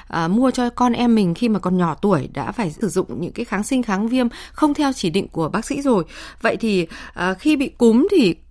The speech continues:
có nhất thiết là phải ra hiệu thuốc và mua ngay kháng sinh, kháng viêm về sử dụng không thưa bác sĩ?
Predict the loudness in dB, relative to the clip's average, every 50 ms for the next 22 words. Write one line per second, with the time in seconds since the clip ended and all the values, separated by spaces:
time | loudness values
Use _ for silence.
0 | -20 -12 -4 -2 0 0 2 2 0 2 0 0 2 2 2 4 6 6 4 4
1 | 2 0 0 0 2 2 2 2 2 2 2 0 0 0 2 2 2 2 2 0
2 | 0 2 2 4 2 2 2 0 0 0 -2 -2 -4 -2 -2 -2 -2 0 0 0
3 | 0 0 0 0 0 0 0 -2 -2 -2 -4 -4 -4 -6 -4 -2 -2 -2 0 0
4 | -2 -2 -2 -2 -4 -4 -4 -6 -6